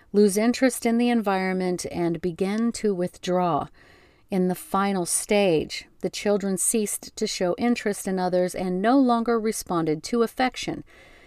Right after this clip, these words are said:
Instead, they became passive and unresponsive, sitting or lying quite still with a frozen expression, staring for hours at nothing.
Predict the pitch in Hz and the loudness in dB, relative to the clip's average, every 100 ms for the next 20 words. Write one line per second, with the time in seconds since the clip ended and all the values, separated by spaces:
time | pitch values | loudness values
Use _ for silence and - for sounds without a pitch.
0 | - - - 254 262 - - 269 226 131 | -20 -20 0 6 8 6 4 6 6 6
1 | 165 _ _ - 202 254 277 - 240 226 | 0 _ _ -2 2 4 4 2 0 0
2 | - 277 262 - 247 240 - _ _ _ | 0 0 0 0 2 0 -4 _ _ _
3 | - 156 156 170 233 254 254 - 196 180 | -2 -2 -2 2 4 6 4 0 -2 -2
4 | - 180 175 170 - - - - - 254 | 0 0 0 -2 -10 -20 -6 0 2 4
5 | 247 240 233 190 190 180 190 185 180 185 | 4 2 0 0 -2 0 -2 0 -2 -2
6 | - - 226 269 - - - 170 160 160 | -6 -4 0 2 2 -2 -2 0 0 0
7 | 170 160 156 - 208 208 214 202 208 - | -2 -4 -8 -6 -2 0 0 -2 -4 -4
8 | 160 - - 190 190 - 160 147 - - | -6 -6 -2 2 2 0 -4 -6 -12 -20
9 | - - - - 185 190 180 170 - 165 | -20 -10 -4 0 2 4 2 -2 -2 0
10 | - 190 208 185 165 151 165 160 151 - | 0 2 2 2 0 -2 -4 -2 -2 -6
11 | - _ _ _ - 170 180 190 185 - | -20 _ _ _ -4 0 2 0 -2 -2
12 | 160 143 156 | -2 -2 -6